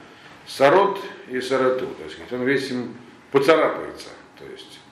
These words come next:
травму получит, пытаясь Иерусалим на себя взвалить. И еще добавок на Исуале Коль Гоярец.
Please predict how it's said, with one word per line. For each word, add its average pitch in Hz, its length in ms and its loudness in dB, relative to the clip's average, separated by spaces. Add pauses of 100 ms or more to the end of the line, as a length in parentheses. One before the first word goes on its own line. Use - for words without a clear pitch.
(120)
травму 143 360 2
получит, 78 380 -12 (420)
пытаясь 87 480 -12 (540)
Иерусалим 101 560 -6
на 73 80 -16
себя 82 160 -8
взвалить. 120 560 -6 (680)
И 110 100 -8
еще 143 300 2
добавок 147 600 4
на 131 180 2
Исуале 135 880 4 (320)
Коль 160 240 4
Гоярец. 135 760 4